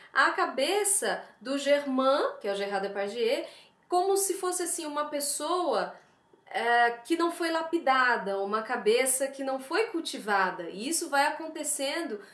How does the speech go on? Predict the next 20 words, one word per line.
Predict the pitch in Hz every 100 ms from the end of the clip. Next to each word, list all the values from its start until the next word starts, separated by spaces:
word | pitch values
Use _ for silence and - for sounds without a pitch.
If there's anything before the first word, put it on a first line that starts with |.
| -
no | 269 285 349
relacionamento | 349 330 311 311 294 269 262 277 285
dele | 226 233 240 254
com | 277
a | 269
Marguerite, | 269 262 269 285 254 254 -
que |
ela | 190
começa | 185 208 208 202 254
a |
ler | 240 262 277 285
pra | 208 190
ele. | 175 170 - - - - -
E | 208
ele | 208
vai | 208 220
se | 233 320
interessando | 339 359 302 - 294 311 339
pela | 339 302
leitura. | 294 294 - 214 185 175 180